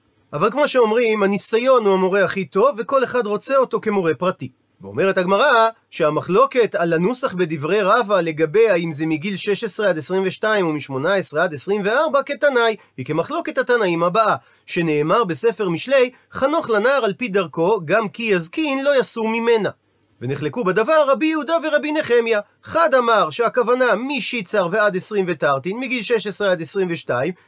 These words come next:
וחד אמר מתמן עשרה ועד עשרים וארבעה, משמונה עשרה ועד עשרים וארבע. שהחינוך בגילאים האלה מקנים לילד את הדרך שהוא כל ימיו יהיה מתנהג בו.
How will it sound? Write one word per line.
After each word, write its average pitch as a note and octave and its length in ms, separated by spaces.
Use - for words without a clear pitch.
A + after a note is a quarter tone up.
וחד G#3+ 320
אמר G3+ 380
מתמן F3 420
עשרה C4+ 260
ועד D#4 240
עשרים G#3+ 320
וארבעה, A#3+ 540
משמונה A3 460
עשרה B3+ 280
ועד F#3 220
עשרים D3+ 320
וארבע. C3+ 360
שהחינוך D3 500
בגילאים D#3 520
האלה C4 380
מקנים C#4+ 380
לילד B3 400
את G#3+ 120
הדרך F3 420
שהוא D3 240
כל B3+ 200
ימיו C4+ 320
יהיה B3 180
מתנהג C#4+ 500
בו. A3 180